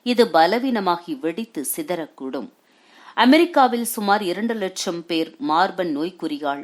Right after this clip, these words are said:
பாதிக்கப்பட்டுள்ளனர். இந்தியாவின் மக்கள் தொகை அமெரிக்காவை விட மூன்று மடங்கு அதிகமாக இருப்பதால் குறைந்தது ஆறு லட்சம் பேர் இந்த நிலையில் இங்கு வாழலாம்.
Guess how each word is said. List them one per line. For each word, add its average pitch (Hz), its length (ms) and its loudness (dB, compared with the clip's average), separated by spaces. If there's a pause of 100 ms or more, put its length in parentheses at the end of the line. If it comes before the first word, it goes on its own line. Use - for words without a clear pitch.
(120)
பாதிக்கப்பட்டுள்ளனர். 151 1040 -8 (420)
இந்தியாவின் 254 640 4 (100)
மக்கள் 220 400 -8
தொகை 202 240 -2 (280)
அமெரிக்காவை 185 680 0
விட 202 140 -4 (140)
மூன்று 196 400 -6
மடங்கு 226 360 -2
அதிகமாக 165 460 -8 (120)
இருப்பதால் 156 500 -2 (560)
குறைந்தது 254 520 6 (260)
ஆறு 214 220 0
லட்சம் 190 440 -6
பேர் 165 220 -4
இந்த 160 220 -6
நிலையில் 190 400 -4
இங்கு 151 280 -6
வாழலாம். 139 500 -4